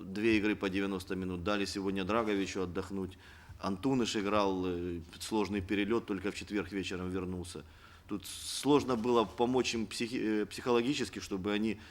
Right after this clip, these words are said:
действительно настроились на очень важную игру, потому что три очка дают за любую команду, и, и "Шахтер", и "Черноморец". И не, не имело значения. Действительно,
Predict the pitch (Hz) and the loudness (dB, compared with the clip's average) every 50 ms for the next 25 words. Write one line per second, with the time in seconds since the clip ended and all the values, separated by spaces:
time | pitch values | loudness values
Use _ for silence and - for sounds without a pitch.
0 | - - - - 107 107 - 135 131 - 123 110 104 110 104 - - 120 123 120 | -20 -16 -8 -4 -4 -2 0 0 -2 0 0 0 0 0 0 0 0 2 2 2
1 | 117 110 98 104 110 107 104 104 101 95 - - - - - 117 120 - - 117 | 2 2 0 -2 -2 -2 -2 -2 -2 -4 -8 -14 -18 -6 -2 -2 0 0 0 0
2 | 113 113 113 104 98 104 113 110 107 107 104 120 127 107 87 80 - - - - | 2 4 4 4 4 2 0 2 2 0 0 0 -2 -2 -4 -6 -8 -12 -12 -10
3 | 87 90 92 92 87 - - 90 92 113 120 117 110 - - 120 107 113 113 107 | -8 -6 -6 -6 -6 -6 -6 -2 2 4 6 6 4 4 2 4 4 6 4 4
4 | 95 110 117 117 117 123 151 151 131 - 107 98 92 87 85 87 80 82 82 82 | 4 2 2 2 2 4 4 4 4 2 0 -2 -2 -4 -4 -6 -8 -8 -8 -8
5 | 80 78 80 82 - - - - - - 98 - 117 98 - - - 139 131 117 | -8 -10 -10 -12 -16 -20 -20 -12 -6 -4 0 2 2 0 0 0 0 2 2 2
6 | - - 117 104 104 113 113 120 113 92 - 78 - - - - - - - - | 2 0 -2 -2 0 -2 -2 -2 -2 -4 -4 -6 -10 -12 -12 -10 -10 -8 -8 -10
7 | - - - - - - - - - - - - 92 104 117 120 117 120 123 131 | -10 -12 -14 -16 -16 -18 -18 -18 -18 -16 -10 -6 -4 -2 0 0 0 2 2 2
8 | 135 135 131 139 131 123 123 110 107 120 117 - - 110 98 95 87 92 98 - | 2 2 4 4 6 6 4 4 2 0 0 0 0 0 0 -2 -2 -4 -4 -2
9 | 127 139 135 139 131 113 104 98 | -2 0 0 0 0 2 0 0